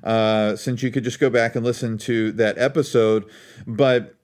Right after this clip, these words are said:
when we talk about Reformed theology, a lot of people just think of Calvinism. They think of the five points of Calvinism, the tulip, uh, total depravity, unconditional election, limited atonement, irresistible grace, the perseverance of the saints.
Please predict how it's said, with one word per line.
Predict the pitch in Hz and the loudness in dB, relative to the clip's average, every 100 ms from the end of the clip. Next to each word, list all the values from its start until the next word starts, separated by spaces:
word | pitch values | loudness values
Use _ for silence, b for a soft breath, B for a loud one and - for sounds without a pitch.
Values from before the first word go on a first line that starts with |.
| _ _ | _ _
when | 170 165 | 0 2
we | 165 | 2
talk | 185 196 208 | 2 2 2
about | 165 175 151 - | 0 2 2 2
Reformed | 143 - 165 147 | 0 0 -2 0
theology, | 143 147 156 139 | 0 2 2 2
a | |
lot | 131 143 | 2 0
of | |
people | 147 131 | 0 -2
just | 123 123 | -4 -6
think | 131 | -6
of | 107 | -6
Calvinism. | - 127 143 147 143 147 | -2 -2 0 -2 -2 -2
They | 135 | -2
think | 110 127 120 | -2 -4 0
of | 123 110 107 101 85 85 | 2 2 0 -4 -12 -10
the | 104 110 107 | -4 -2 -2
five | 101 113 117 | -2 0 0
points | - 131 135 | 0 -2 -2
of | 139 | -4
Calvinism, | 127 135 131 131 123 123 | 0 0 0 -4 -4 -4
the | 98 | -4
tulip, | - 147 147 135 - B B B B | 0 2 4 2 -4 B B B B
uh, | 107 104 | 0 0
total | 101 135 127 | 0 0 2
depravity, | 113 - 131 131 127 127 131 | 0 0 0 0 0 -2 -4
unconditional | 117 113 110 117 - 113 107 101 | -6 -6 -4 -4 -2 -4 -4 -4
election, | 98 127 143 - 139 131 127 | -2 -2 -2 -4 -2 -2 -6
limited | 110 110 107 98 | -4 -2 0 -2
atonement, | 98 - 147 147 143 143 | -2 -2 -2 0 -2 -4
irresistible | - 110 104 113 - 104 101 | -4 -4 -2 -4 -4 -6 -4
grace, | 92 113 131 147 135 | -2 2 2 2 -4
the | - 110 | -12 -8
perseverance | - 110 113 107 107 104 | -4 -4 -4 -6 -6 -6
of | 95 | -8
the | |
saints. | - 139 139 139 | -6 -4 -4 -6